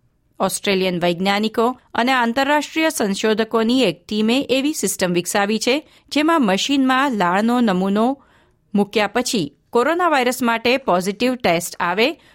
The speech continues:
તો ફ્લોરેસન્ટ લાઇટ કે પ્રકાશ જોવા મળે. ટીમનું કહેવું છે કે મશીન દ્વારા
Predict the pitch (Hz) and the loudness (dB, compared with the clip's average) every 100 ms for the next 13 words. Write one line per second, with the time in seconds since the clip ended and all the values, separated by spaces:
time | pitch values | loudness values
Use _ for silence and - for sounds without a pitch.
0 | _ 330 311 - 208 220 262 302 285 185 | _ -4 -2 0 0 2 0 -2 -2 0
1 | 180 180 175 - - 277 277 208 202 196 | 0 0 -4 -10 -6 -6 -4 -4 -2 -4
2 | 196 190 175 165 170 165 147 - _ _ | -4 -2 0 2 2 2 0 -4 _ _
3 | _ _ _ _ - 254 247 247 247 233 | _ _ _ _ -4 0 2 0 0 0
4 | 247 285 285 233 180 - 240 240 262 208 | 0 -2 -2 0 -2 0 0 2 0 0
5 | 202 | -4